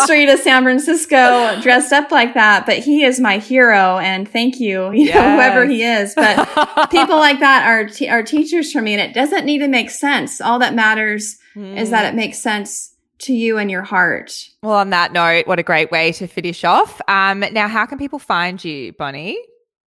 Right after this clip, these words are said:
Speaker 2: if they'd like to get to know you a bit better?
Speaker 1: Yes. So my website is bonnie chance coaching dot com, and there's no I in Bonnie, so B O N N E Chance Coaching. And actually, I have a free resource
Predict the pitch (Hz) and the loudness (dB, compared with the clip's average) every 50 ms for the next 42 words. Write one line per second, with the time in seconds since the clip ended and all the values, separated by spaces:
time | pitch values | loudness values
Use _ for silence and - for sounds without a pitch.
0 | _ - 185 - 196 175 180 185 175 - - - - 175 156 151 151 151 160 - | _ -18 -10 -8 -8 -4 -2 -2 -2 -2 -4 -6 -6 -4 -2 -2 -2 -2 -4 -4
1 | 156 - - 190 160 151 156 151 156 - - 104 82 87 117 175 - _ _ _ | -6 -8 -8 -8 -8 -6 -6 -6 -6 -4 -4 -2 0 0 -2 -4 -6 _ _ _
2 | _ - 254 269 254 185 - - - 302 269 254 247 247 233 220 240 247 - _ | _ -2 0 0 0 0 -2 -4 -6 -4 -2 -2 0 -2 -4 -6 -10 -14 -18 _
3 | _ _ _ - 254 247 247 254 262 269 269 - - 294 285 294 302 269 247 247 | _ _ _ -4 -2 0 0 0 0 0 -2 -4 -2 -2 0 0 0 -2 -2 -2
4 | 240 - - 233 220 226 240 247 254 247 - - 240 226 226 202 - - - - | -4 -6 -6 -6 -4 -4 -4 -4 -6 -6 -6 -6 -4 -4 -6 -6 -8 -10 -12 -12
5 | - - - 254 214 208 - - 233 220 233 269 311 - - _ _ _ _ _ | -12 -8 -6 -6 -4 -4 -4 -6 -6 -4 -4 -4 -4 -6 -10 _ _ _ _ _
6 | _ _ - 240 220 - - - - 254 208 190 190 202 226 262 277 - - _ | _ _ -6 -4 -4 -4 -4 -6 -6 -6 -4 -4 -4 -2 -4 -4 -4 -6 -12 _
7 | _ - 220 226 226 214 214 - - _ - 208 208 214 226 - 214 214 208 - | _ -10 -8 -6 -6 -6 -8 -12 -16 _ -8 -6 -6 -6 -6 -6 -6 -6 -6 -4
8 | 190 196 196 196 202 202 196 208 208 202 190 185 185 185 185 202 226 - - 208 | -4 -2 -2 -2 -4 -6 -6 -6 -6 -4 -4 -6 -6 -8 -10 -10 -10 -10 -10 -10
9 | 196 208 208 202 202 202 202 196 - - 196 196 196 190 - - - 196 190 190 | -8 -8 -8 -6 -6 -6 -8 -8 -8 -10 -10 -10 -10 -10 -12 -10 -10 -10 -10 -10
10 | 190 190 214 208 _ _ _ _ - - 214 190 185 196 - - - - 208 185 | -10 -12 -14 -16 _ _ _ _ -10 -8 -6 -6 -8 -10 -12 -14 -12 -10 -10 -8
11 | - - 196 185 185 202 214 208 214 247 254 - - 302 247 220 - 208 220 226 | -8 -10 -10 -10 -8 -8 -4 -2 -2 -2 -2 -4 -4 -4 -4 -2 0 -2 -2 -2
12 | 233 262 247 247 247 247 214 233 - - 254 233 226 208 220 226 233 226 - 226 | 0 0 2 2 2 0 -6 -8 -6 -6 -4 -4 -4 -4 -6 -6 -6 -8 -8 -6
13 | 214 208 214 233 226 - | -4 -4 -4 -4 -8 -12